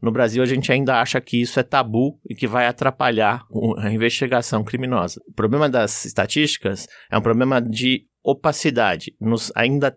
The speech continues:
somos muito pouco transparentes. E olha que as polícias são as mais transparentes do sistema. A gente não sabe o que faz direito o Ministério Público, a gente não sabe o que faz direito o Poder Judiciário, e a gente tem muito pouca informação sobre o sistema prisional. E aí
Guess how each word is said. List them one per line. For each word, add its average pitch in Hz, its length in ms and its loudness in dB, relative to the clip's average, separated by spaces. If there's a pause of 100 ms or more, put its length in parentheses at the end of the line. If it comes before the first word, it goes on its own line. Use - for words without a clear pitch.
somos 131 400 -4
muito 160 400 -2
pouco 156 360 0
transparentes. 127 880 0 (100)
E 110 80 2
olha 135 180 2
que - 80 -4
as 139 80 -4
polícias 131 460 -2
são 156 160 0
as 139 120 2
mais 135 360 0
transparentes 165 640 -2
do 151 100 -10
sistema. 110 640 0
A - 80 -6
gente 113 160 -4
não 131 100 2
sabe 117 240 0
o - 20 -12
que 117 100 -12
faz 117 240 2
direito 110 320 2
o 107 60 -4
Ministério 110 420 0
Público, 147 380 -2
a - 340 -20
gente 110 100 0
não 117 60 2
sabe 123 240 2
o 110 40 -2
que - 120 -10
faz 120 220 2
direito 113 380 2
o 104 40 -12
Poder 110 260 2
Judiciário, 131 600 0 (140)
e 143 40 2
a 143 60 6
gente 147 260 0
tem 151 140 2
muito 143 320 2
pouca 156 240 2
informação 135 580 2
sobre 135 280 -2
o 127 40 -4
sistema 131 440 0
prisional. 123 580 0 (240)
E 110 80 -4
aí 117 400 2